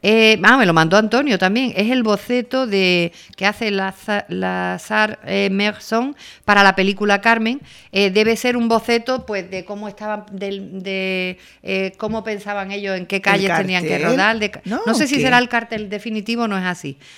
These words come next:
Speaker 1: pero sí de una de las imágenes que ellos creen por donde se puede rodar o lo que sea.
Speaker 2: Pues yo te digo que si Antonio Valle tiene usted el original, yo no es por nada, pero yo preguntaría, ¿eh? Porque mil novecientos veinticinco y este director y no sé, no sé yo, a-,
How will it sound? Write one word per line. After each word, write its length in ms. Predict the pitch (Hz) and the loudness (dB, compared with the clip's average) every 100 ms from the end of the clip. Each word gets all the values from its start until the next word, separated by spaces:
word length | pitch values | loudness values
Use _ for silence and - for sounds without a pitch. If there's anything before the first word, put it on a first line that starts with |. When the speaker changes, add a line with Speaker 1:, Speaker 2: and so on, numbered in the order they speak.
| - - | -10 4
Speaker 1:
pero 340 | 202 196 190 | 6 6 2
sí 360 | - 247 277 _ | 0 -4 -4 _
de 220 | 180 202 | -10 -6
una 220 | 202 226 220 | -6 -6 -6
de 80 | |
las 160 | 214 208 | -6 -6
imágenes 440 | 208 208 226 233 | -8 -10 -10 -10
que 120 | - 202 | -8 -6
ellos 160 | 196 196 | -6 -4
creen 340 | 202 208 226 - - | -4 -4 -6 -12 -8
por 120 | 202 | -2
donde 200 | 190 185 175 | 0 -2 -4
se 140 | 175 | -4
puede 300 | 196 190 190 | 0 0 2
rodar 380 | 180 175 175 175 | 0 2 2 2
o 40 | |
lo 100 | 175 | -2
que 100 | 170 | -4
sea. 140 | 170 - | -8 -2
Speaker 2:
Pues 140 | 233 | 0
yo 60 | 339 | 2
te 80 | 285 | 2
digo 180 | 190 196 | 0 0
que 60 | |
si 80 | 175 | -2
Antonio 320 | 175 220 277 | -2 0 2
Valle 220 | 285 190 185 | 4 4 2
tiene 200 | 247 285 | -2 -4
usted 200 | - 202 | -2 0
el 80 | |
original, 600 | 180 180 170 175 233 285 | 0 -2 -4 -4 -2 0
yo 160 | 196 294 | 0 0
no 60 | 294 | -2
es 80 | - | -2
por 160 | 208 | -2
nada, 260 | 185 170 175 | 0 0 0
pero 140 | 185 185 | -2 -4
yo 180 | 311 | -2
preguntaría, 840 | 233 170 160 139 143 190 139 127 190 | 0 -2 -2 -6 0 0 0 0 2
¿eh? 240 | 302 349 - | 2 0 -2
Porque 680 | 175 - 170 156 151 151 170 | -4 -2 -4 -2 0 -2 -2
mil 140 | 247 | 0
novecientos 320 | 220 196 190 | 0 0 0
veinticinco 580 | 185 165 156 196 190 196 | -2 -2 -6 -6 -2 0
y 100 | 185 | 0
este 200 | 170 190 | -2 -4
director 680 | 160 156 - 196 190 190 180 | -4 -6 -2 4 6 6 4
y 280 | 170 160 165 | 0 -4 -6
no 380 | 160 156 165 175 | -10 -10 -8 -6
sé, 140 | 165 | -6
no 120 | 151 | -8
sé 180 | 170 160 | -8 -8
yo, 360 | 135 196 269 349 - - - | -6 -6 -6 -10 -20 -20 -16
a-, 60 | - | -8